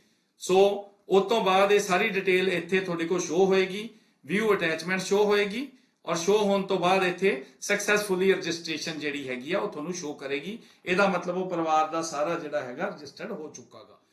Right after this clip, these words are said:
ਸੋ ਇਹ ਨਿਊ ਰਜਿਸਟ੍ਰੇਸ਼ਨ ਪੂਰੇ ਪਰਿਵਾਰ ਦੀ ਹੈ। ਹੁਣ ਗੱਲ ਆ ਗਈ ਵੀ ਇੱਕ ਕੋਈ ਬਜ਼ੁਰਗ ਪਹਿਲਾਂ ਤੋਂ ਉਹਦਾ ਕਾਰਡ ਬਣਿਆ ਹੋਇਆ,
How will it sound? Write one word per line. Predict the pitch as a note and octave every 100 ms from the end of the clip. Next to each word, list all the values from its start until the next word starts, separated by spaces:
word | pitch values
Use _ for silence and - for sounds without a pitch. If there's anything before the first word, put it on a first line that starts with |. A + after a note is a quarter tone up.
| _ _
ਸੋ | - G3 G#3+ G#3+ -
ਇਹ | F3+ G#3+
ਨਿਊ | G3+ F#3+ A#3
ਰਜਿਸਟ੍ਰੇਸ਼ਨ | G3+ F#3 F#3 F#3+ F#3 G#3+ G3+
ਪੂਰੇ | - F3 F#3 G3+
ਪਰਿਵਾਰ | F#3+ D#3+ D3+ D#3
ਦੀ | G3 G#3
ਹੈ। | A#3 - _ _ _
ਹੁਣ | F#3+ B3
ਗੱਲ | G#3+ G3+ G#3
ਆ | G3+
ਗਈ | G3 G#3
ਵੀ | A3
ਇੱਕ | A3 G3+ G#3
ਕੋਈ | A3
ਬਜ਼ੁਰਗ | G3+ F3+ F#3+ G3 G3+
ਪਹਿਲਾਂ | F#3+ G#3+
ਤੋਂ | A3 G#3+
ਉਹਦਾ | G#3+
ਕਾਰਡ | G3+ F3+ F3+
ਬਣਿਆ | F3+ F#3 F#3
ਹੋਇਆ, | F#3+ G#3